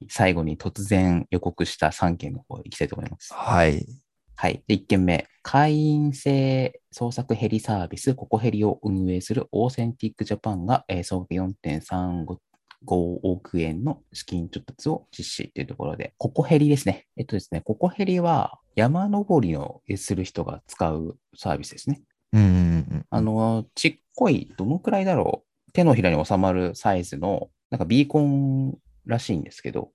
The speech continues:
Speaker 1: 思ってて、で、まあ、山で遭難とかしちゃった時に、こいつが位置情報になって、位置情報を探し-、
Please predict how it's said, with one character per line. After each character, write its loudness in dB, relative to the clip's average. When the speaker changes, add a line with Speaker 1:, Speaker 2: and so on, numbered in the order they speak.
Speaker 1:
思 0
っ -6
て 2
て、 0
で、 -2
ま -4
あ、 0
山 2
で 0
遭 -2
難 0
と -6
か -6
し -12
ち -6
ゃ 0
っ -8
た -10
時 -8
に、 -2
こ -4
い -4
つ -6
が -2
位 -2
置 -8
情 2
報 -4
に -2
な -4
っ -12
て、 0
位 -4
置 -4
情 -2
報 -10
を -12
探 -4
し-、 -12